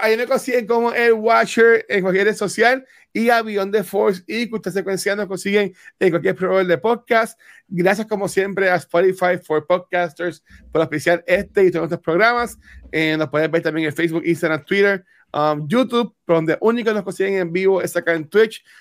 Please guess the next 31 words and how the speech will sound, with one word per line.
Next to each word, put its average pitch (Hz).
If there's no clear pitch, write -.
donde 156
esta 208
semana 208
ya 170
grabamos 170
ayer 180
el 170
episodio 156
de 185
Cultura 180
hablando 165
sobre 170
Killers 233
of 185
the 175
Flower 190
Moon, 302
la 165
película 165
nueva 185
de 180
Scorsese. 240
Este, 165
y 202
hoy 233
pues 233
grabamos 190
acá 180
Beyond 170
the 170
Force. 277